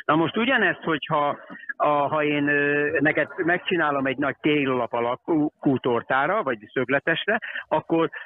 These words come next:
ö, akkor már nem tudok ilyen háromszögeket, ugye, csinálni, vagy ha tudok, mert tudok, mert fölcsíkozom, és akkor ilyen kereszt át-, átellenesen vágom a tortát, és egyik oldalt a spicceles, másik oldalt ugye a szélessége, és,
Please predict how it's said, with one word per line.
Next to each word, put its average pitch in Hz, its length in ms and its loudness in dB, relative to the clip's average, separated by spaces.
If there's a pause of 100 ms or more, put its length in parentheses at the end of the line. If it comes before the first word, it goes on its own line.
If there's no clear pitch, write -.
ö, - 100 2
akkor 175 400 0
már 170 120 2
nem 226 220 0
tudok 165 300 0
ilyen 143 200 0
háromszögeket, 139 960 0
ugye, 135 240 0
csinálni, 165 440 0
vagy 175 260 -2
ha 147 160 0
tudok, 143 380 -2
mert 135 180 0
tudok, 135 320 -2
mert 120 180 -2
fölcsíkozom, 180 720 0
és 151 160 -2
akkor 135 360 -2 (360)
ilyen 131 320 2
kereszt 139 340 0
át-, - 380 -2
átellenesen 131 800 0
vágom 110 360 -2
a 104 80 -6
tortát, 170 480 -4
és 139 120 -4
egyik 139 380 -4
oldalt 120 280 -2
a 110 60 -6
spicceles, 151 580 0
másik 127 380 -2
oldalt 110 340 -6
ugye 101 200 -6
a - 120 -8
szélessége, 196 600 -2 (440)
és, 185 600 0